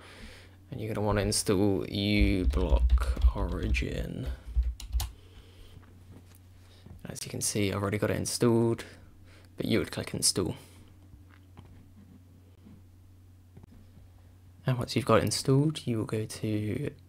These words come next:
again, settings and extensions, and then you'll see the uBlock Origin extensions, and you'll go to details,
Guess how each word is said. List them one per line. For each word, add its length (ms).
again, 380
settings 640
and 180
extensions, 920
and 140
then 140
you'll 200
see 220
the 140
uBlock 600
Origin 460
extensions, 680
and 120
you'll 100
go 140
to 400
details, 960